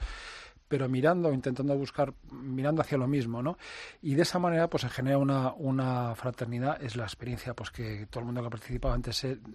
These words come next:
transmite, se genera una, una fraternidad, mm, pues, prácticamente indestructible, que de alguna manera, pues, nos, nos viene a recordar esas raíces cristianas de Europa, que muchas veces vemos como algo lejano. No, cuando hablamos de raíces cristianas de Europa estamos hablando un poquito de esto.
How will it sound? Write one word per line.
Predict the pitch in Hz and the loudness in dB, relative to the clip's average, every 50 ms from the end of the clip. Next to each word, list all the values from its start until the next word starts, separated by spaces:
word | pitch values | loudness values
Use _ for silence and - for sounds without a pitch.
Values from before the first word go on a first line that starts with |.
| - - - - | -16 -18 -16 -8
transmite, | - 139 135 123 110 127 135 127 120 - 147 156 - - - - - - - - | -2 -2 0 0 0 0 0 0 2 0 -2 -2 -4 -8 -12 -10 -10 -12 -12 -12
se | - - 123 | -8 -8 -6
genera | - - 127 135 151 | -4 -2 2 4 4
una, | 165 180 180 175 175 | 6 6 4 4 2
una | 175 165 156 160 | 2 2 2 2
fraternidad, | - - 160 143 - 151 151 147 139 143 151 156 170 - - | 2 2 0 0 2 2 2 4 4 4 4 4 2 -2 -6
mm, | 143 127 120 117 117 120 113 - - - - - - - | -12 -12 -12 -12 -10 -12 -12 -12 -12 -12 -12 -12 -12 -10
pues, | - - - - | -10 -10 -4 0
prácticamente | - 156 139 - 151 147 147 151 151 143 - 170 185 180 - - - - - - - - - - - - - | 0 0 2 2 2 4 4 4 4 4 4 4 2 2 -2 -10 -14 -14 -14 -14 -16 -18 -20 -20 -20 -6 -2
indestructible, | 165 147 143 139 131 - - - 139 120 - - 220 233 214 156 135 131 123 - _ | 0 2 2 2 2 0 0 -2 -4 -4 0 0 2 4 4 4 4 2 0 -4 _
que | - - 135 127 123 117 | -4 -2 0 0 0 0
de | 117 | 0
alguna | 123 127 139 156 160 160 | 0 2 4 4 6 6
manera, | 165 160 180 185 | 6 6 6 6
pues, | - 151 135 | 4 4 2
nos, | 131 127 123 113 | 2 0 0 0
nos | 123 131 120 110 | -2 -2 -2 0
viene | 131 147 180 | 2 4 4
a | 190 | 6
recordar | 185 175 160 165 151 151 156 170 165 160 | 4 6 6 8 8 8 8 8 8 6
esas | 156 - 160 151 | 6 4 4 6
raíces | 143 143 151 147 - 156 151 - | 8 8 6 6 4 2 2 2
cristianas | - 151 131 - - 143 139 127 | 0 -2 -2 0 0 2 2 2
de | 123 127 | 4 6
Europa, | 127 147 165 - 156 127 | 6 6 8 8 6 4
que | 131 | 4
muchas | 131 127 - 131 123 | 0 0 -2 -4 -4
veces | 135 127 | -2 -2
vemos | 127 131 135 123 120 | 2 2 2 0 0
como | - 135 131 131 | 0 2 2 2
algo | 127 123 123 | 2 2 2
lejano. | 123 113 - 175 170 160 139 | 0 0 2 2 2 2 2
No, | 120 123 156 147 | 2 2 0 -2
cuando | - - 120 113 | -4 -6 -6 -4
hablamos | 113 139 165 170 156 | -4 -2 -2 0 0
de | 165 | 0
raíces | 156 165 156 135 - 151 123 | 0 0 0 0 -2 -4 -6
cristianas | - 135 - 151 147 131 | -6 -6 -2 0 0 0
de | 127 | 0
Europa | 135 139 135 - | -2 -2 -2 -2
estamos | 139 - 147 143 131 | -2 -2 -2 -2 0
hablando | 131 143 143 143 | 2 2 2 2
un | 143 135 | 0 -2
poquito | - 127 123 131 - 156 143 | -2 -4 -6 -2 0 2 2
de | 131 147 | 4 2
esto. | 151 - - - 113 | 2 0 -4 -6 -8